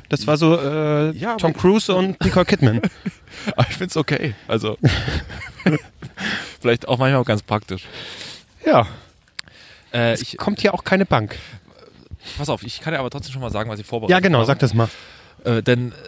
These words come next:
Speaker 2: es wird dich, also wir haben natürlich heute, es fehlt Marc, ne? Und wir wollten
Speaker 1: Ja.
Speaker 2: ihn natürlich irgendwie immer, immer ein bisschen mit dabei haben.
Speaker 1: Okay.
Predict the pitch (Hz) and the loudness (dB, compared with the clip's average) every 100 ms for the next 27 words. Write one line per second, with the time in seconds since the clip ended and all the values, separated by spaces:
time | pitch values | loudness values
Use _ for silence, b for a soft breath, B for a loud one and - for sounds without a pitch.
0 | 80 110 - 127 156 143 151 - - 135 | -10 -6 2 2 4 2 2 0 -2 -2
1 | 123 123 120 160 156 156 135 135 151 147 | 0 0 2 2 0 -2 2 2 2 -2
2 | - - - 131 135 98 95 - 101 143 | -2 -10 -4 -4 -2 -4 -4 -4 -8 -8
3 | - B B B B B B B 117 117 | -12 B B B B B B B -6 0
4 | 117 139 123 127 131 117 123 131 120 - | 4 6 4 0 -10 -10 -8 -8 -10 -8
5 | 143 131 117 117 107 92 98 113 95 104 | -6 -4 -6 -8 -8 -6 -6 -4 -6 -8
6 | 127 - 143 - 135 | -12 -6 -2 2 2